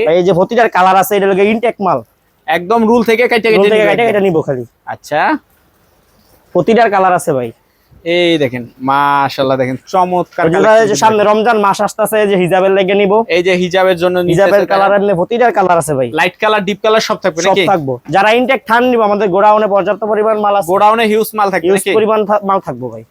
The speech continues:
Speaker 2: এই দেখেন, চমৎকার
Speaker 1: এটা বেক্সি,
Speaker 2: কালেকশন।
Speaker 1: ডাইরেক্ট
Speaker 2: বেক্সি।
Speaker 1: বেক্সি এটা।
Speaker 2: এটা কত করে দিতেছেন ভাই?
Speaker 1: এটা ভাই বেচতেছি সত্তর টাকা।
Speaker 2: সত্তর। আজকে কত করে দিবেন?
Speaker 1: আজকে ভিডিও দেখে দুই টাকা ডিসকাউন্ট।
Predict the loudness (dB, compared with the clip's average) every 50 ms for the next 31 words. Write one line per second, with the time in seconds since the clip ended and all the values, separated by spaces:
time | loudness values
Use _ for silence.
0 | _ _ -2 0 0 0 0 0 -2 -4 -6 -8 -14 -16 _ -4 -2 0 2 2
1 | 2 2 4 4 4 4 2 0 0 0 -2 -2 0 0 0 0 2 0 0 0
2 | -2 -2 -4 -4 -4 -4 -4 -4 -6 -8 -12 _ _ _ _ _ -4 -2 0 0
3 | 0 0 0 2 2 2 2 0 -2 -2 -2 -2 -2 -2 -2 0 0 -2 -2 -4
4 | _ _ -4 -2 0 0 2 2 2 0 0 0 -2 -2 0 0 -2 -2 -2 -2
5 | -4 -2 -2 0 0 0 0 -2 -4 _ _ _ _ _ _ -10 -6 -4 -4 -2
6 | 0 0 0 2 0 -2 -2 -4 -4 -4 -2 -2 -2 0 0 0 0 0 -2 -2
7 | -4 -2 -2 -4 -4 0 0 2 2 2 4 4 4 4 4 4 4 4 2 2
8 | 2 2 2 2 2 2 0 0 -2 -2 -2 -2 -2 -4